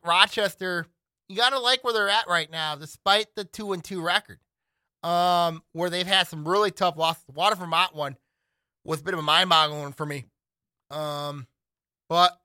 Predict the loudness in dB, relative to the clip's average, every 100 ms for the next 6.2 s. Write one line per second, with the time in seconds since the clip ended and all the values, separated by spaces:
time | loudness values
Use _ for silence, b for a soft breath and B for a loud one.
0 | _ -10 -8 -6 -4 -4 0 -2 -2 -10
1 | _ 0 4 4 2 -4 -4 -8 -6 -4
2 | -2 0 0 2 2 2 0 0 -4 _
3 | _ _ _ _ _ _ _ -4 0 4
4 | 6 4 0 _ _ _ _ _ _ _
5 | _ 0 2 4 6 4 4 4 4 2
6 | -4